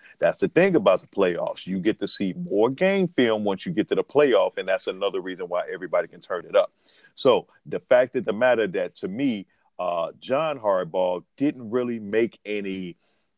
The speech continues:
adjustments at halftime, first off. But the second thing was, at the beginning of the game, he didn't throw in no new wrinkles that nobody's seen.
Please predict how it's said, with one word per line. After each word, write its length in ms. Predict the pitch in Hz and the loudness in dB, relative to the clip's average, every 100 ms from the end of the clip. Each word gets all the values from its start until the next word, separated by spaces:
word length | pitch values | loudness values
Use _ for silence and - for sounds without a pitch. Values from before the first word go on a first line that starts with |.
| _ _ | _ _
adjustments 680 | 92 85 107 110 - 101 95 | -4 -2 2 2 2 -4 -2
at 140 | 90 | -4
halftime, 720 | - 131 127 95 - 95 87 _ | -2 4 4 4 -2 -6 -6 _
first 320 | 139 143 - | 0 0 -2
off. 160 | 87 - | -4 -4
But 140 | 95 | -10
the 80 | - | -10
second 600 | 87 - - 202 - 107 | -16 -8 2 2 2 -4
thing 240 | 107 98 90 | -2 -2 0
was, 240 | 95 90 | 0 0
at 120 | 95 | -2
the 80 | 90 | -4
beginning 420 | 82 85 147 185 | -12 0 0 2
of 100 | 120 | 0
the 60 | 98 | -2
game, 320 | 87 101 101 _ _ _ | -2 -2 -4 _ _ _
he 220 | - 202 | -2 -2
didn't 300 | 247 123 107 | 0 -6 -2
throw 200 | 135 123 | 0 2
in 120 | 120 117 | 0 0
no 140 | 117 | 0
new 240 | 113 135 | 2 2
wrinkles 560 | 110 98 190 - 113 104 | 2 4 2 4 0 4
that 160 | 110 87 | 0 2
nobody's 520 | 110 104 107 101 92 | 0 4 4 2 -4
seen. 560 | - - 233 170 110 | -8 0 0 0 -10